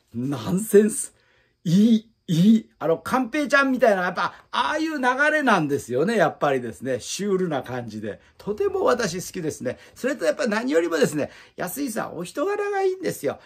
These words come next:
実は安井さんのお父様が当店から国産仏壇、百年仏壇を購入いただいております。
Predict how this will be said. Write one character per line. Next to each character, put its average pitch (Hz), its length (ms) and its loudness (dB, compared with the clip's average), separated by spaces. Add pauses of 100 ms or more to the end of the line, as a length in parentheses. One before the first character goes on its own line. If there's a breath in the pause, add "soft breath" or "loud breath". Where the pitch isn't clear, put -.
実 214 240 -4
は 220 60 0
安 208 240 -2
井 302 80 -2
さ 277 120 2
ん 254 60 -2
の 240 140 0
お 220 80 0
父 339 220 0
様 196 260 2
が 139 100 -2
当 214 220 2
店 175 180 -4
か 131 100 -8
ら 113 200 -10 (580 soft breath)
国 170 160 -8
産 196 240 0
仏 185 220 -8
壇、 110 160 -6
百 180 240 -4
年 220 160 0
仏 202 120 -4
壇 151 180 -2
を 98 40 -10
購 160 200 0
入 156 100 0
い 139 80 0
た 151 100 -4
だ 156 140 0
い 151 80 -4
て - 80 -4
お 151 80 0
り 175 80 -2
ま 196 100 0
す。 131 220 -6